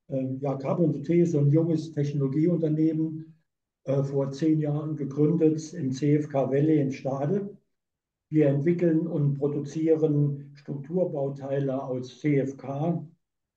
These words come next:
für die, hauptsächlich für die Automobilindustrie. Speziell machen wir Chassisbauteile für leichte Nutzfahrzeuge. Und der Sinn dahinter ist, leichte Nutzfahrzeuge sind ja gewichtsbegrenzt bei drei Komma fünf Tonnen.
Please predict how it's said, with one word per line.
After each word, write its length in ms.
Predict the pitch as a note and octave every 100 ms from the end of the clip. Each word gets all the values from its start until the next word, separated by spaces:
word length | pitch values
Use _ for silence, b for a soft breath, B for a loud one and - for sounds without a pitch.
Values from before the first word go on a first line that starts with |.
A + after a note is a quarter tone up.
| -
für 80 | D3
die, 100 | D#3
hauptsächlich 500 | C#3+ D3 E3+ D#3 C#3+
für 120 | D3
die 100 | C#3
Automobilindustrie. 1400 | C#3 C3+ C3 C3 F3+ F3+ C#3 B2+ A#2+ - C#3 D#3 D#3 - -
Speziell 520 | _ - C3 - D3+ D3+
machen 300 | D3 D3 C#3
wir 120 | B2+
Chassisbauteile 1300 | - C#3+ C#3+ D#3+ D#3 D3+ C#3+ D#3+ - D3 D3+ C#3+
für 100 | C#3+
leichte 380 | C#3 C#3 C#3+ C#3
Nutzfahrzeuge. 840 | D3+ E3+ - B2+ B2 A#2 A2 A2 - _ _ _ _ _ _ _
Und 160 | C#3 C3
der 100 | B2+
Sinn 240 | C#3+ D#3+
dahinter 400 | D3 D#3+ E3+ E3+
ist, 220 | D#3+ D#3
leichte 340 | C#3 C#3+ C#3+ C#3
Nutzfahrzeuge 760 | D#3 - D#3 - D3+ D3+ D3+
sind 200 | D3 C#3+
ja 160 | C3+ B2+
gewichtsbegrenzt 880 | C3 D3 D3+ - D#3+ D3+ D3 D3 -
bei 80 |
drei 240 | B2 A#2 C#3
Komma 260 | C#3+ C3+
fünf 300 | C3+ C3+ C3
Tonnen. 580 | - C3 D3+ A3+ - -